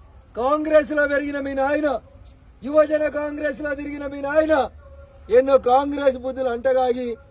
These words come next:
మీ నాయన చేసిన పాపానికి ఇలా తెలంగాణ సమాజం సిగ్గుపడుతుంది. మాజీ ముఖ్యమంత్రి అని రాసుకుంటే సిగ్గు అవుతుందట వాళ్ళకి. తెలంగాణ తొలి ముఖ్యమంత్రి ఏం చేసిండు? తెలంగాణ తొలి ముఖ్యమంత్రి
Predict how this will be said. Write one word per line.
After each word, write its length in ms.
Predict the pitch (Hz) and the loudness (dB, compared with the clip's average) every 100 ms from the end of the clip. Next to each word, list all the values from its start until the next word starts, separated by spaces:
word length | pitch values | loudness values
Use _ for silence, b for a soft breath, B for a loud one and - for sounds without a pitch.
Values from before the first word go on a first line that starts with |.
| - - | -20 -16
మీ 180 | 190 226 | -8 -4
నాయన 280 | 226 262 262 240 | -2 0 0 0
చేసిన 260 | 240 233 226 | -2 -2 -8
పాపానికి 720 | 196 226 247 254 247 208 - - - - - | -6 -4 0 0 -2 -6 -8 -12 -20 -20 -12
ఇలా 200 | 202 214 | -6 -6
తెలంగాణ 640 | 180 220 240 240 233 226 | -4 -4 -4 -4 -4 -4
సమాజం 500 | 185 214 262 269 302 320 - - - - | -6 -2 0 2 2 0 -6 -20 -20 -8
సిగ్గుపడుతుంది. 840 | 269 - 339 320 320 311 294 262 196 - - - - - - | -8 0 2 6 4 4 -2 -2 -4 -10 -20 -20 -20 -20 -12
మాజీ 360 | 170 240 262 277 | -4 2 2 2
ముఖ్యమంత్రి 520 | 269 233 262 262 254 254 | -4 0 2 2 2 0
అని 100 | 233 | 2
రాసుకుంటే 420 | 240 - 254 269 | -2 -4 -8 -6
సిగ్గు 240 | 254 240 262 | -6 0 2
అవుతుందట 360 | 254 240 214 190 | 2 2 -6 -4
వాళ్ళకి. 380 | 165 143 - - - - - - | -6 -8 -14 -20 -20 -20 -20 -12
తెలంగాణ 640 | 226 262 285 285 262 269 302 - | -4 -4 -2 -2 0 0 0 2
తొలి 180 | 262 294 | 2 2
ముఖ్యమంత్రి 600 | 277 262 233 202 165 131 - - - - 175 | -6 -2 -2 -2 -8 -12 -18 -20 -20 -12 -2
ఏం 140 | 233 262 | -2 2
చేసిండు? 340 | 262 262 269 | 0 0 -4
తెలంగాణ 500 | 254 262 262 269 262 | 0 2 2 0 0
తొలి 220 | 254 254 | 2 0
ముఖ్యమంత్రి 560 | 262 254 269 269 277 | 0 -2 0 0 -2